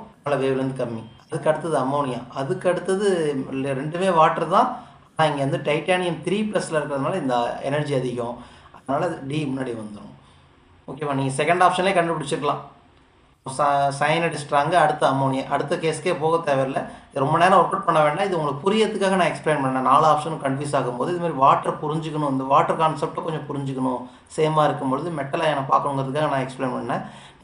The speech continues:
எக்ஸாம் ஹால்ல ஒரு தடவை பார்த்துட்டீங்கன்னா just இது ரெண்டுலயே கண்டுபிடிச்சிருக்கலாம். A and B, B and A-லயே முடிச்சிடும் ஆன்சர். அதனால ஃபாஸ்டா ஒர்க் அவுட் பண்ணிடலாம். ஓகேவா?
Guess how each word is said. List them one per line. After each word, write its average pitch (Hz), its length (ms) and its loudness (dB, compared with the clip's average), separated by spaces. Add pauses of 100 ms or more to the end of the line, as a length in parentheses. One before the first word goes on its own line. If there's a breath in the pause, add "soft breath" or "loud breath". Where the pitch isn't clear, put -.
(160)
எக்ஸாம் 175 420 0
ஹால்ல 147 240 0 (120)
ஒரு 123 100 -2
தடவை 123 220 -2
பார்த்துட்டீங்கன்னா 127 520 -4 (560 loud breath)
just 135 280 -4
இது 165 180 0
ரெண்டுலயே 147 320 -2
கண்டுபிடிச்சிருக்கலாம். 117 720 -4
A 165 160 2
and 135 120 -2 (100)
B, 139 100 -2 (360)
B 175 180 0
and 147 180 -6
A-லயே 139 240 -2 (140)
முடிச்சிடும் 120 440 -8
ஆன்சர். 120 340 -10 (420 loud breath)
அதனால 151 240 -8
ஃபாஸ்டா 127 320 2
ஒர்க் 113 140 -8
அவுட் - 160 -8
பண்ணிடலாம். 107 400 -14 (640)
ஓகேவா? 135 240 -12